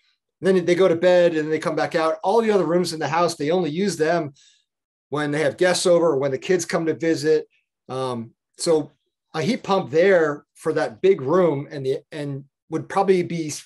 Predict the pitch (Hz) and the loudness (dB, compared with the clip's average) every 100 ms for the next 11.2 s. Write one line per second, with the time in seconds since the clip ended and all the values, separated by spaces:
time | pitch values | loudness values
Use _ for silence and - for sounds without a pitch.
0 | _ - 180 175 - 170 180 160 127 - | _ -8 -6 -6 -2 0 0 -2 -6 -2
1 | 190 - 180 160 156 170 170 170 160 156 | -2 -2 -2 -4 -2 -4 0 -2 -2 -2
2 | 131 151 196 185 135 - 165 185 147 175 | 0 0 0 -4 -14 -8 0 0 2 0
3 | 208 254 269 _ _ _ _ _ _ _ | 2 0 -2 _ _ _ _ _ _ _
4 | 131 135 127 110 - _ _ - 160 220 | -6 -2 -2 -6 -12 _ _ -4 2 4
5 | 254 247 262 214 - - 185 196 190 - | 4 4 2 0 -6 -4 0 0 -2 -10
6 | 160 _ _ 190 190 - - 175 180 139 | -20 _ _ 0 2 0 -16 -4 -4 -4
7 | - 208 196 185 180 - - - 202 202 | -2 -2 0 -2 -2 -6 -6 -2 0 2
8 | 196 180 175 180 190 208 156 143 120 131 | 2 4 2 0 -4 -6 -6 -6 -4 -6
9 | 127 131 131 175 175 165 165 160 147 - | -6 -8 -4 -2 0 0 0 -2 -6 -8
10 | _ _ 139 139 131 147 156 - 127 113 | _ _ -10 -6 -4 -2 -2 -4 -8 -6
11 | 117 117 | -8 -10